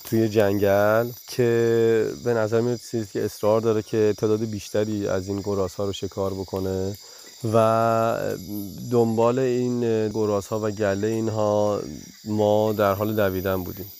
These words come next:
کم کم رضایت داد که دیگه همین دو تا شکاری که کرده کافیه. خب برگشتیم اون شکار اولی که با،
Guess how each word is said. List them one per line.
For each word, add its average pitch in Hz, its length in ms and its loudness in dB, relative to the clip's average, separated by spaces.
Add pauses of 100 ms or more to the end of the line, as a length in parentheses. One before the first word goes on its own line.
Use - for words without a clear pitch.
(100)
کم 190 260 4
کم 214 240 6
رضایت 202 520 4
داد 214 180 2
که 208 140 -2
دیگه 185 460 0 (240)
همین 165 360 4
دو 160 140 4
تا 147 140 -2
شکاری 151 380 0
که 156 120 -8
کرده 143 320 2
کافیه. 156 540 0
خب 156 200 0
برگشتیم 139 680 2
اون 143 120 0
شکار 135 340 0
اولی 127 360 2
که 139 140 -2
با، 127 240 4